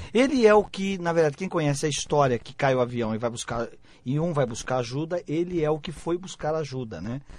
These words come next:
Portanto, se aventura nos Andes, sem roupa adequada, e seja o que Deus quiser. E, finalmente, ele, quando já não tinha mais forças,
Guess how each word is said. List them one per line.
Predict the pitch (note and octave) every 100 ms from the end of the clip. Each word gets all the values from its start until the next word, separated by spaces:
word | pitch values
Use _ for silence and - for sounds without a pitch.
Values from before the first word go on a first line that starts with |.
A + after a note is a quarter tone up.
| - -
Portanto, | - G#2 - B2 C3+
se | -
aventura | C#3+ D3 C#3 B2 A#2+
nos | A#2 E3 D#3
Andes, | D3 E3+ G#3
sem | - - - D3+
roupa | C#3 B2+ B2 A#2
adequada, | A2+ A2+ - B2+ C#3+ F3+ G#3 - - - - - -
e | C#3+
seja | - B2+ C#3
o |
que | E3+
Deus | D#3+ D3+
quiser. | G#3 C#3+ A2+ A2+
E, | -
finalmente, | G#3+ A3 D3+ C#3+ E3
ele, | F3+ D3 -
quando | - D#3
já | D3+
não | E3
tinha | C#3+ D3
mais | C#3 D#3+ -
forças, | - D#3 D#3+ - F3+ -